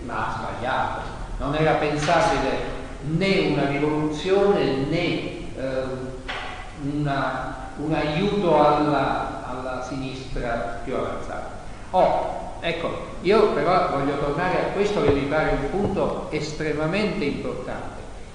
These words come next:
Io sono convinto, fermamente convinto, e nel libro ho fatto, ho, ho fatto un capitolo dedicato all'Iperion, però vi dico, non per fare pubblicità a un altro libro, che sta per uscire un altro libro a più mani,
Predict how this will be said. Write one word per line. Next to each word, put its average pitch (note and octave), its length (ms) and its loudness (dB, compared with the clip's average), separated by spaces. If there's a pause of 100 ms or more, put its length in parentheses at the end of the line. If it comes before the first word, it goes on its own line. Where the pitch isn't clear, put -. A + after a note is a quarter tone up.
Io A3+ 340 4
sono D#3+ 380 2
convinto, B2+ 760 -2
fermamente C3+ 760 -2
convinto, C#3 920 -2 (400)
e C3+ 420 -6
nel B2+ 160 -6
libro F3+ 880 2
ho C3 80 -6
fatto, C3 540 -2 (480)
ho, - 400 -10
ho - 20 -8
fatto C3+ 280 -4
un C3 100 -2
capitolo D3+ 560 2
dedicato C3 600 0
all'Iperion, C3+ 760 0 (540)
però E3+ 360 6
vi E3 280 4
dico, E3+ 540 4
non D#3 180 2
per D3 140 0
fare D3+ 300 2
pubblicità C3+ 540 -2
a D3 120 4
un B2+ 60 2
altro B2+ 320 -2
libro, B2 380 -4
che B2 120 -6
sta D3 160 0
per D3+ 180 0
uscire D3+ 340 -2
un B2+ 100 -4
altro C#3+ 260 -2
libro F3 300 0
a C#3 100 0
più C#3 180 -2
mani, A#2+ 340 -2